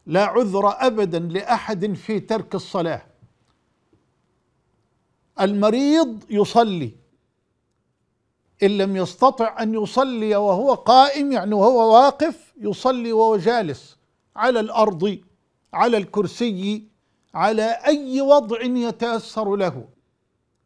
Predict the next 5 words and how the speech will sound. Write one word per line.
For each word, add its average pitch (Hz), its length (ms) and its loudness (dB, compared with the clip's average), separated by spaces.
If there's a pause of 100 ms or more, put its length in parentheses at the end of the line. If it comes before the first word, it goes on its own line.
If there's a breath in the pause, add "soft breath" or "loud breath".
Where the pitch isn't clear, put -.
فإن 233 440 -4
لم 220 200 -4
يستطع 226 760 -4 (180)
أن 220 240 -2
يجلس 240 840 -4